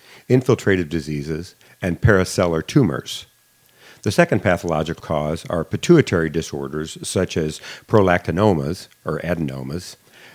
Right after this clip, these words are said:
acromegaly, and macroprolactinemia.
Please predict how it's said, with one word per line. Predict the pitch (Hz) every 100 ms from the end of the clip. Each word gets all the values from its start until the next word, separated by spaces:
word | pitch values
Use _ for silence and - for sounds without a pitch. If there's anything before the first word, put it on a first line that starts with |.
| -
acromegaly, | 104 - 85 101 95 73 69 85 - _ - _
and | 92 87 82 -
macroprolactinemia. | 98 95 - 85 - 87 82 78 85 85 92 78 58